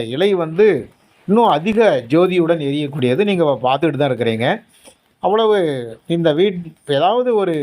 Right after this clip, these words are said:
வீட்ல ஒரு நமக்கு எதிர்மறையான விஷயங்கள் நடக்கும் பொழுது இந்த மகாலட்சுமி தன்மை கொண்ட இந்த விளக்குகளை எரிய வைக்கலாம். இது எரியிறதுனால, அஹ், செல்வ வளம்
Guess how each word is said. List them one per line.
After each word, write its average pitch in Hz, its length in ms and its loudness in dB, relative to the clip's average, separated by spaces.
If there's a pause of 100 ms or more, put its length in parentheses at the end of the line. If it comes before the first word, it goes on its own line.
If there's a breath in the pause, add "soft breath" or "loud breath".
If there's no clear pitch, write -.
(720)
வீட்ல 180 340 0 (640)
ஒரு 139 220 0 (1200)
நமக்கு 143 320 -2 (260)
எதிர்மறையான 202 720 0
விஷயங்கள் 165 540 -2
நடக்கும் 151 280 -4
பொழுது 151 320 -2 (840)
இந்த 165 220 2 (240)
மகாலட்சுமி 143 680 -2
தன்மை 127 320 -4
கொண்ட 123 320 -2
இந்த 120 180 -2 (240)
விளக்குகளை 123 520 -2
எரிய 123 240 -2
வைக்கலாம். 117 440 -4 (800 soft breath)
இது 214 220 2
எரியிறதுனால, 208 680 2 (840)
அஹ், 143 260 2
செல்வ 233 360 2
வளம் 190 320 0